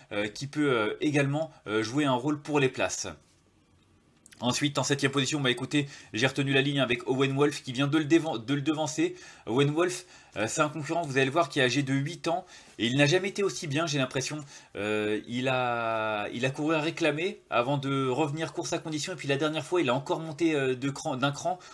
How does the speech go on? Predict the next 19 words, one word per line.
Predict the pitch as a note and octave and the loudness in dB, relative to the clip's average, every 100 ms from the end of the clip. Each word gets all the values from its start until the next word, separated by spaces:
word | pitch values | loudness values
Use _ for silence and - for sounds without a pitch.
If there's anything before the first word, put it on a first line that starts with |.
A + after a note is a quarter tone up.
| - | -4
en | B2 | -2
terminant | D#3 D3 C#3+ | 0 0 0
deuxième, | C3+ D#3+ C#3+ F3+ D#3 - - | 0 0 4 2 0 -6 -2
euh, | G#2+ | -2
d'un | G#2+ C#3+ | 0 0
quintet | E3 D3+ D#3 | 2 2 0
plus | D#3 E3+ | 0 -2
avec, | B2 B2+ - - - - | 0 0 -4 -18 -18 -4
euh, | G#2+ A2+ | 2 2
je | C#3 | 0
crois, | C#3+ - D3 | -2 2 4
euh, | B2+ A#2+ A2 | 6 4 2
Maxime | C#3 C#3+ - D3 | 0 -2 -4 -4
Guyon. | A#2+ B2+ C3+ E3 - _ _ _ _ _ _ _ - - - | -4 -2 -2 -4 -14 _ _ _ _ _ _ _ -18 -16 -6
Euh, | G#2 G2+ G2+ | -2 0 0
avec | A#2 C#3+ | 2 0
Michael | D#3+ E3 D3+ | 2 4 6
Barzalona, | C#3+ D3 C#3 B2+ | 6 4 2 0
pardon. | A2 A2+ C#3 | 0 -2 -4